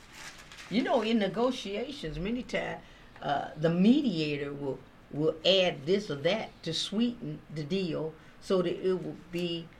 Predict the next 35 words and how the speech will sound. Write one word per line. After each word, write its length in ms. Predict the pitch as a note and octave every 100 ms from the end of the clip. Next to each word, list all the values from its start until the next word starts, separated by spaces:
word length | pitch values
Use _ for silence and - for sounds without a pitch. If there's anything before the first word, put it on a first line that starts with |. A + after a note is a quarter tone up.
| - -
more 220 | E3+ E3 -
palatable 840 | - G#3+ A#3 G3 D3 C3+ D3 D#3 - - -
for 120 | -
somebody 600 | D#3+ F#3 F3 D#3+ D3 D3
to 540 | D3 - F3 C#3+ C3+ C#3 - - - - -
agree 460 | C#3+ F3 B3 C4
to 220 | - - F3+
terms. 960 | - D4 C#4 C#3 - - - - - - - - - - - -
He 80 |
said, 220 | G3+ A#3 F#3
"Well, 100 | F3+
I'll 160 | G3+
throw 360 | G3+ G#3+ G#3 G3
in 180 | F#3+ F#3+
this 320 | F3 C#3 D#3+
or 80 | D#3
I'll 200 | E3 F3
throw 220 | F3 E3+
in 80 | E3
that." 140 | D3 - -
And 160 | E3 G3
that's 240 | C4+ -
what 220 | G3+ F3
God 360 | E3 F#3 F#3+ F3+
calls 380 | G#3+ G#3 F3 E3+
an 160 | E3 G#3
intercessor, 800 | B3 A#3 D#3+ - A2+ A2+ - G#2+ - - - - -
a 80 | D3
sweetener, 920 | C#3+ - A#3 D4+ C4 - A#2 - - - - - - -
like 320 | E3+ E3+ -
Moses. 520 | D#3+ B3 G#3+ C#3+ C3+
You 80 | E3+
saw 200 | F3+ A#3
how 160 | A3+ A3+
Moses, 640 | G#3 A3 A#3+ G#3 A#3 -